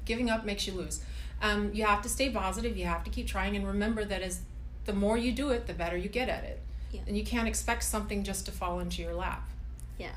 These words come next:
Speaker 1: Everything you have, you've earned.
Speaker 2: Yes.
Speaker 1: At least in my life. And if it's gonna be something good, you're gonna have to earn it.
Speaker 2: Yeah. And, you know, honestly, I think that's one, one of the ways that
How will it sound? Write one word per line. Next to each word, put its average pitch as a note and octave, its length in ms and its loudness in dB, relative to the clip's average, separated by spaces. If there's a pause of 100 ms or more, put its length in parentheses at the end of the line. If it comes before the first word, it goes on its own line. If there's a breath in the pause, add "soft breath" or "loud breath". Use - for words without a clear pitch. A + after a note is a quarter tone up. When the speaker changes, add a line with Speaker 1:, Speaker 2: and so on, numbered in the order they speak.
(160)
Speaker 1:
Everything A#3 460 2
you G#3+ 120 2
have, F#3 360 2
you've E3 160 -4
earned. E3+ 380 -4 (160)
Speaker 2:
Yes. G3 440 -2
Speaker 1:
At - 60 -4
least G3+ 240 -4
in F#3 100 -6
my F3 180 -2
life. - 300 -6 (480 loud breath)
And F#3+ 420 -2 (840)
if G#3+ 180 2
it's A3+ 100 -2
gonna A#3+ 200 2
be A3 60 2
something A3 360 0
good, G3+ 340 4
you're G3 160 -4
gonna A3 140 2
have A3 140 0
to - 80 -4
earn A3 160 0
it. - 80 -4 (520)
Speaker 2:
Yeah. G#3+ 200 -2 (880 loud breath)
And, A#3 360 6
you A#3 120 4
know, A#3+ 100 6
honestly, A3+ 520 2
I G#3 60 2
think A#3 360 -2 (100)
that's G#3+ 380 2
one, G#3+ 100 4 (260)
one A3 140 2
of B3+ 100 4
the F3 300 0 (340)
ways F#3+ 480 4
that F#3 280 2